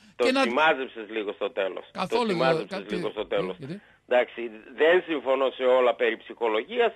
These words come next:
Speaker 1: αλλά το
Speaker 2: Ναι.
Speaker 1: σημάζεψες στο τέλος. Συμφωνώ ότι όταν δεν έχεις την ικανότητα, δεν ζητάς διακόσια, ζητάς πενήντα. Λοιπόν,
Speaker 2: Τι πάει να πει
Speaker 1: αλλά αυτοί που
Speaker 2: ψυχολογικό;
Speaker 1: σε διαλέγουν,
Speaker 2: Δηλαδή, συγγνώμη,
Speaker 1: αυτοί που σε
Speaker 2: είμαι
Speaker 1: διαλέγουν
Speaker 2: παιχταράς, ρε φίλε. Να σου πω κάτι. Ο Μαραντόνα είχε ψυχολογικό ποτέ; Ο Μέση,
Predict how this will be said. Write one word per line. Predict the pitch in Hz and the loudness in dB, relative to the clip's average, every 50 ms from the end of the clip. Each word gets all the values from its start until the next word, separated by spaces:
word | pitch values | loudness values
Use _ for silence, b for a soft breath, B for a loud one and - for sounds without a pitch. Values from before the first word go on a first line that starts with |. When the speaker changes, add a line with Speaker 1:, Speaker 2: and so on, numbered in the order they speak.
| - b b b b b | -6 b b b b b
Speaker 1:
αλλά | - 170 170 165 | 2 2 4 4
το | 165 156 | 2 -2
Speaker 2:
Ναι. | 151 | -4
Speaker 1:
σημάζεψες | - 165 170 175 170 156 131 123 110 - 110 95 | -6 -4 0 2 0 0 0 -4 -12 -12 -14 -14
στο | 98 98 | -12 -6
τέλος. | - 113 107 101 98 | -2 -2 0 -2 -2
Συμφωνώ | 90 - 135 110 - 104 113 156 202 214 | -4 -4 -4 -2 -2 -2 0 2 2 0
ότι | 202 202 190 | 0 0 -2
όταν | 175 170 170 156 143 | -2 0 0 0 0
δεν | 156 156 | 0 0
έχεις | 160 147 - - | 0 -2 -4 -4
την | 147 135 | -6 -4
ικανότητα, | 123 - 120 127 170 196 196 190 180 | -2 0 0 0 0 0 0 0 2
δεν | 165 180 160 147 | 2 2 2 0
ζητάς | 123 117 - 117 107 | -2 -2 -2 -2 -2
διακόσια, | 98 113 110 104 - 131 151 170 170 185 175 165 | 0 0 -2 0 0 0 -2 -2 0 -2 -4 -4
ζητάς | 151 143 - 165 151 - | -4 -4 -4 -4 -4 -2
πενήντα. | 151 143 143 139 120 95 87 - b b b b b b b b b b | -4 -4 -2 -4 -4 -6 -8 -10 b b b b b b b b b b
Λοιπόν, | 117 120 123 - 135 135 | -4 -4 -4 -2 0 2
Speaker 2:
Τι | 127 123 120 | 2 4 4
πάει | 113 247 240 | 4 2 2
να | 240 - | 0 -2
πει | - 226 | -2 0
Speaker 1:
αλλά | 226 - | 2 4
αυτοί | - 240 | 6 6
που | - | 6
Speaker 2:
ψυχολογικό; | 220 208 202 196 190 190 - 202 | 6 4 2 2 0 0 2 4
Speaker 1:
σε | 196 165 | 4 4
διαλέγουν, | 156 170 165 170 175 214 269 247 | 4 4 4 6 6 6 4 4
Speaker 2:
Δηλαδή, | 180 170 - - - | 2 0 -4 -8 -8
συγγνώμη, | - - 226 233 269 277 247 202 | -4 -2 2 6 6 6 6 6
Speaker 1:
αυτοί | 151 175 | 2 -2
που | - - 165 | -6 -8 -6
σε | - - 190 | 0 2 4
Speaker 2:
είμαι | 254 277 | 4 8
Speaker 1:
διαλέγουν | 294 294 311 285 180 180 | 8 8 8 8 8 8
Speaker 2:
παιχταράς, | 262 269 277 302 294 226 | 8 8 8 8 8 6
ρε | 247 208 | 4 0
φίλε. | 151 190 180 196 208 - _ - | 0 0 -2 -2 -2 -4 _ -6
Να | 185 202 | -4 -4
σου | 180 170 | -2 -2
πω | 226 | 0
κάτι. | 214 269 294 262 208 - _ | 2 2 2 0 0 -6 _
Ο | - 226 | -2 -2
Μαραντόνα | 233 247 262 262 262 262 240 285 330 330 330 311 | 0 2 2 4 4 4 4 4 4 4 4 2
είχε | 262 311 | 0 -2
ψυχολογικό | - 220 220 269 254 233 220 196 180 220 | -6 -6 -2 0 0 2 0 0 0 -2
ποτέ; | 208 196 214 - 285 240 170 - _ _ _ _ _ _ _ _ _ _ _ b b b b | -2 0 0 0 0 0 -2 -4 _ _ _ _ _ _ _ _ _ _ _ b b b b
Ο | 175 196 220 | 2 4 4
Μέση, | 240 285 320 330 285 - 294 277 214 139 - | 6 6 6 6 4 2 0 -2 -2 -2 -6